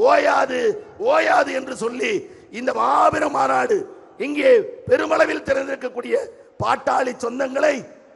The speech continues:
இங்கே இந்த மாநாட்டை பனிரெண்டு ஆண்டுகளுக்கு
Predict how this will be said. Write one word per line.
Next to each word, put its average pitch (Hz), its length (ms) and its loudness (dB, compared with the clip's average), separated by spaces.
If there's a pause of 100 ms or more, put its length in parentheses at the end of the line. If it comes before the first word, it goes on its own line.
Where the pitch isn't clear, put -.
(100)
இங்கே 277 260 2 (420)
இந்த 262 200 -4
மாநாட்டை 302 500 0 (380)
பனிரெண்டு 311 440 -4 (140)
ஆண்டுகளுக்கு 294 500 -4